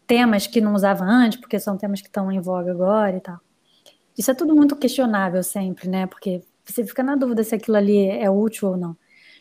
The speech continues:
Mas, por outro lado, tem que ser útil uma empresa e,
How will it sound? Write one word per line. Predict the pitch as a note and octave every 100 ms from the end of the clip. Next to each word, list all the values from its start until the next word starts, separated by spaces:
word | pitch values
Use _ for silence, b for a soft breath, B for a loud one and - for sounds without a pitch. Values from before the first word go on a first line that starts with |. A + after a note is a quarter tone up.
| b b b b -
Mas, | A3+ A#3+
por | A#3+ C4+
outro | C4+ C4+
lado, | B3 B3+ B3+
tem | C#4 - E4
que | E4+
ser | B3+
útil | C#4 C4 A3
uma | G3+
empresa | G3 A3+ A#3+ F#3+ F#3 - b b -
e, | G#3+